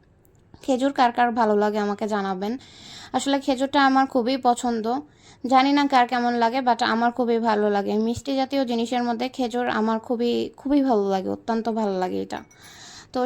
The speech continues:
সবসময় আমি ট্রাই করি আমার, আহ, প্রতিদিন মিলের মধ্যে এক পিস হলেও খেজুর রাখার, কারণ খেজুরের অনেক বেনিফিট আছে, যেটা বাইরের আলাদা সুগার থেকে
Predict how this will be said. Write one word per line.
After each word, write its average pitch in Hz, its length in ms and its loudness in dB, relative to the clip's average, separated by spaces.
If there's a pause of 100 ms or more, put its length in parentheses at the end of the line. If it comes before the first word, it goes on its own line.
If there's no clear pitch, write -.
সবসময় 285 500 2
আমি 294 200 6
ট্রাই 254 180 4 (120)
করি 254 140 2 (140)
আমার, 233 240 0 (100)
আহ, - 60 -10 (420)
প্রতিদিন 262 360 -2 (140)
মিলের 226 340 0
মধ্যে 226 300 -4 (220)
এক 262 80 -4 (100)
পিস 311 180 -2 (120)
হলেও 240 300 0 (180)
খেজুর 220 320 -2 (120)
রাখার, 208 280 -4 (440)
কারণ 220 240 0 (320)
খেজুরের 254 360 0 (100)
অনেক 247 220 0
বেনিফিট 220 360 -2 (120)
আছে, 226 220 -4 (260)
যেটা 226 280 0 (800)
বাইরের 240 400 2 (240)
আলাদা 240 240 4 (100)
সুগার 240 280 2 (120)
থেকে 247 260 -4